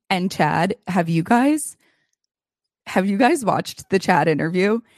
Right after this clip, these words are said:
It is probably the funniest thing I've ever gone through. He got cut off so many times by P R. Um, and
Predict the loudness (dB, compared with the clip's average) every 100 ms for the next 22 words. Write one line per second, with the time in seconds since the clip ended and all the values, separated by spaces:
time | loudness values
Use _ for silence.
0 | _ _ -4 0 0 0 0 0 0 0
1 | 0 0 -4 _ _ _ -14 -6 -2 0
2 | 0 -2 -6 _ _ -20 -18 -4 -2 -2
3 | -2 -2 -2 -6 -10 -10 -14 -18 _ _
4 | _ _ _ _ _ 0 0 0 -2 -6
5 | -10 -18 _ -2 -2 -2 -2 -2 0 -2
6 | -2 -2 -2 0 0 -2 -12 _ -4 0
7 | 0 2 0 2 2 0 -4 -2 0 0
8 | 0 -2 -4 -6 -2 0 2 0 0 -2
9 | _ _ _ _ _ 0 2 4 0 -4
10 | -8 -12 _ -4 -2 0 0 0 -4 -6
11 | -10